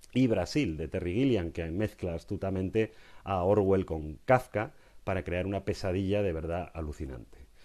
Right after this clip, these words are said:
También vemos sociedades futuras de apariencia armónica pero necrófilas, como en la adaptación de mil novecientos sesenta de La máquina del tiempo, de H G Wells, dirigida por George Pal,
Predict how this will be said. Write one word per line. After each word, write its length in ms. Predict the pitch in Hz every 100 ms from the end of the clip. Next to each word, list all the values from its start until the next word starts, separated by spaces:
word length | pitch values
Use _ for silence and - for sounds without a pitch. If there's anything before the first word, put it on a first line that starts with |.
| - - - -
También 260 | 113 131
vemos 220 | 139 147
sociedades 380 | 127 107 107 113
futuras 500 | 113 107 120 113 92
de 80 | 95
apariencia 500 | 92 90 107 107 117
armónica 500 | 98 110 127 107 95
pero 200 | 95 85
necrófilas, 800 | 80 78 127 123 104 120 139 -
como 400 | 95 87 85 85
en 100 | 80
la 80 | 80
adaptación 540 | 78 76 - 117 117
de 80 | 92
mil 140 | 104
novecientos 340 | 107 104 98 90
sesenta 420 | 104 139 151 95
de 140 | 85
La 80 | 82
máquina 260 | 87 95 95
del 160 | 92
tiempo, 340 | 135 175 170 160
de 80 |
H 200 | 90 -
G 180 | 87 85
Wells, 260 | 110 147 -
dirigida 400 | - 82 101 92
por 160 | 87
George 200 | 82 82 -
Pal, 240 | 139